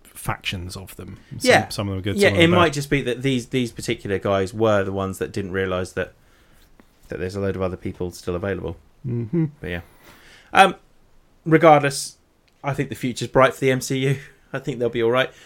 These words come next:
Speaker 2: That's the one thing I realised, was that there's still a ton of Avengers left that, that still, still seem to want to sign up to do these films.
Speaker 1: Yeah, I mean, you know, so the, the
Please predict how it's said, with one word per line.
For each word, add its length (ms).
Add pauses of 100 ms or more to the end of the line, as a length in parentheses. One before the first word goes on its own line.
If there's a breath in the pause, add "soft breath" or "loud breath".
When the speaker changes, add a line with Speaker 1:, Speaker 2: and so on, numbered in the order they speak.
Speaker 2:
That's 160
the 80
one 180
thing 120
I 60
realised, 460
was 160
that 80
there's 160
still 160
a 60
ton 340
of 80
Avengers 460
left 260 (160)
that, 240
that 220
still, 320
still 260
seem 220
to 100
want 240
to 80
sign 260
up 140
to 80
do 140
these 160
films. 320 (1300)
Speaker 1:
Yeah, 300
I 60
mean, 200
you 80
know, 240
so 280
the, 360
the 260